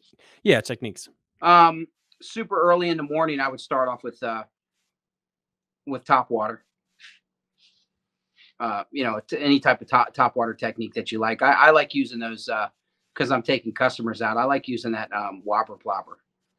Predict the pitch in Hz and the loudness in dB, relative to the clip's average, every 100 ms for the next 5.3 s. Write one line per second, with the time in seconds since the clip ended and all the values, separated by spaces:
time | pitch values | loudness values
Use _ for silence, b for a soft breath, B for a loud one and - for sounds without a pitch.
0 | _ _ _ - 120 131 127 120 117 113 | _ _ _ -12 4 6 6 4 0 0
1 | 110 107 101 98 98 - - _ _ _ | 0 0 0 -6 -8 -14 -20 _ _ _
2 | _ - 131 147 160 156 131 117 117 117 | _ 0 6 8 8 4 0 -2 0 2
3 | 127 131 120 110 120 107 104 98 113 107 | 2 0 -8 -8 -6 -6 -8 -10 -8 -8
4 | 104 - 104 - 107 104 120 120 98 110 | -10 -14 -14 -6 -6 0 0 0 -6 -6
5 | 95 78 | -6 -10